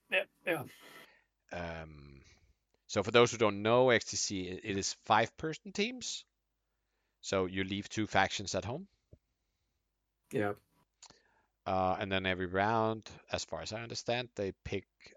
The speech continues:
Speaker 2: a scenario that is well known and advanced. Uh, so you know what you're pairing into. You're not pairing scenarios.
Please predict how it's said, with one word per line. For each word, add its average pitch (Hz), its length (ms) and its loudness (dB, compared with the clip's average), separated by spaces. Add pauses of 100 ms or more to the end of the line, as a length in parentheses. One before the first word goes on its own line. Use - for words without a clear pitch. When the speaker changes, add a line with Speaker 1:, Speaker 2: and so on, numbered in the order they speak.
Speaker 2:
a 82 240 -4
scenario 139 560 -2
that 113 160 -4
is - 140 -14
well 87 160 -4
known 85 300 -10
and 76 100 -14
advanced. 131 580 -6 (800)
Uh, 85 540 -4
so 92 160 -8
you 90 100 -6
know 90 160 -2
what 92 140 0
you're 90 100 -2
pairing 90 380 -6
into. 104 280 -8
You're 98 100 -6
not 85 180 -8
pairing 110 380 -6
scenarios. 73 840 -8